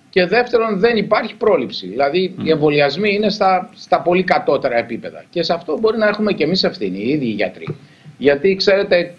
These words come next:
Speaker 1: κάπου δεν ήμασταν κι εμείς τόσο αυστηροί, όχι αυστηροί,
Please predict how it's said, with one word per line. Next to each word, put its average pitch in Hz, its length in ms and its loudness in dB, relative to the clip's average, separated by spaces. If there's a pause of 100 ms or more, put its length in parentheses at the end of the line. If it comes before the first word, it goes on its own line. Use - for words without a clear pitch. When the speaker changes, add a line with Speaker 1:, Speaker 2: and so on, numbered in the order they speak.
(180)
Speaker 1:
κάπου 208 480 0
δεν 196 160 2
ήμασταν 180 380 0
κι 156 80 -2
εμείς 160 300 -2
τόσο 160 560 2
αυστηροί, 156 680 -2
όχι 202 200 -2
αυστηροί, 120 500 -4